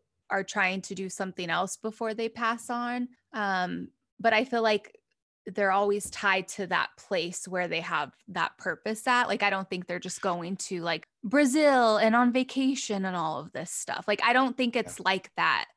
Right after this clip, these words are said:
Speaker 1: for them. Like, they don't know s-, places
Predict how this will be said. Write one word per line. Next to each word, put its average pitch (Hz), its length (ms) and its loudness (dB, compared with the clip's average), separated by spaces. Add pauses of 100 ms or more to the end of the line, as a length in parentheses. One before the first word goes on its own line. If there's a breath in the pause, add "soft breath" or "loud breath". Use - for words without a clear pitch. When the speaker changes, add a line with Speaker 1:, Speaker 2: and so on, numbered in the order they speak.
(280)
Speaker 1:
for 190 140 0
them. 147 280 -2
Like, 190 180 -4
they 202 120 2
don't 185 260 -2
know 175 480 -2 (320)
s-, - 240 -10 (160)
places - 800 -8